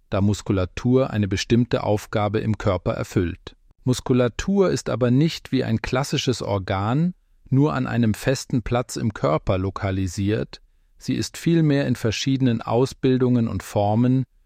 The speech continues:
über den ganzen Körper verteilt. Die Grundfunktion eines Muskels besteht darin, dass er kontrahieren, sich zusammenziehen kann, um nach einer Zwischenphase der Erschlaffung erneut zu kontrahieren.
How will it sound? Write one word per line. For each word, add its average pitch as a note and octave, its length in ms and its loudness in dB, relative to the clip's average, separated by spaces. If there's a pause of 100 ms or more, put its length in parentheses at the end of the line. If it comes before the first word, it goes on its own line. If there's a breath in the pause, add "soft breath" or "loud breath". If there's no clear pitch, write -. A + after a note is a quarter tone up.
(160)
über A#2+ 240 0
den G2+ 220 0
ganzen A2 440 0
Körper G2+ 380 0
verteilt. E2+ 760 -6 (300)
Die A2+ 80 0
Grundfunktion A#2 680 2
eines F2+ 280 -2
Muskels B2 460 0
besteht - 400 -2
darin, A2+ 500 0 (340)
dass A#2+ 180 -2
er A#2+ 80 2
kontrahieren, A#2+ 880 2 (460)
sich - 260 -2
zusammenziehen G#2+ 800 0
kann, B2 340 0 (540)
um B2 140 2
nach A#2 180 2
einer G#2+ 260 0
Zwischenphase A#2+ 760 0
der G#2 180 -2
Erschlaffung G#2+ 680 -2
erneut G2+ 580 0
zu - 120 -6
kontrahieren. F#2+ 840 -2